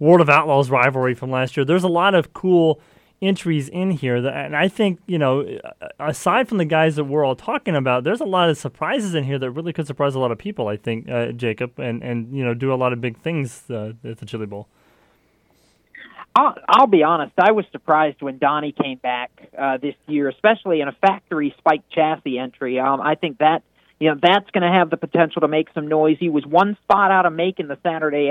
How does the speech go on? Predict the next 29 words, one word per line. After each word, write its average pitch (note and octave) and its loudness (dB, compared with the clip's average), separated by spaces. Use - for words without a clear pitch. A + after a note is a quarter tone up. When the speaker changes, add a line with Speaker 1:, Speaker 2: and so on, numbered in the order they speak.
Speaker 2:
A C#3+ -8
main D3+ -8
in C#3+ -8
his C3 -10
rookie E3 -2
year D3+ 0
at C3+ -6
the C3 -6
Chili E3 -2
Bowl C3+ 4
back C3+ 0
in B2+ -12
twenty C#3+ -8
seventeen. D#3+ -2
Would A#3+ 2
have A#3+ 4
made E3 -2
the D#3 -2
A D#3+ -2
main D#3+ -8
if D#3 -8
not E3+ 0
for - -20
some C#3+ -16
bad D#3+ -2
luck C#3+ -2
in C3+ -10
twenty C#3+ -4
eighteen, C3+ -8